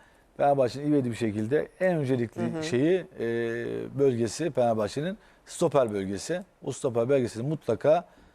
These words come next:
Speaker 1: e, doldurması
Speaker 2: Hı hı.
Speaker 1: lazım. Orada bak stoperde,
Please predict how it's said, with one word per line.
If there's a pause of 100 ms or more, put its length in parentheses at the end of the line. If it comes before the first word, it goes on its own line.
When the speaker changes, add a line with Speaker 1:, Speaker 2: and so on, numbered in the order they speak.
(260)
Speaker 1:
e, (800)
doldurması
Speaker 2:
Hı
hı.
Speaker 1:
lazım. (420)
Orada
bak
stoperde,